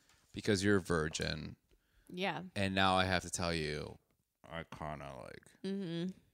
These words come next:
Speaker 1: I went to the bone zone with somebody.
Speaker 2: It was tough to watch
Speaker 1: Yeah.
Speaker 2: that conversation. But
Speaker 1: Yeah.
Speaker 2: I, <sighs> I felt like they did both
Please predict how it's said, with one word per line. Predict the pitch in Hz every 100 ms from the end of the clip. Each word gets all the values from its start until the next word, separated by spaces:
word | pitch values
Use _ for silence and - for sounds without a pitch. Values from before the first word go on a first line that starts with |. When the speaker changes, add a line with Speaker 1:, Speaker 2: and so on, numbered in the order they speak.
| _
Speaker 1:
I | 87
went | 85
to | 80
the | 76
bone | 82 90
zone | 82 71 62
with | -
somebody. | 71 69 60 52 - _ _ _ _
Speaker 2:
It | 240 277
was | - 226 196 185 180 175 - - _ _ _ _ -
tough | 214 180 -
to | 156
watch | 123 98 95 - - - _ -
Speaker 1:
Yeah. | 85 80
Speaker 2:
that | 180 127
conversation. | 196 143 190 196 190 190 - 190 - _ _ _ -
But | 226
Speaker 1:
Yeah. | 233 233 175 -
Speaker 2:
I, | 233 - -
<sighs> | - - -
I |
felt | 226 277 294 277
like | - 240 240 240 226 - - -
they | 190 208 208
did | 190 202 202 202 180
both | 185 180 180 180 -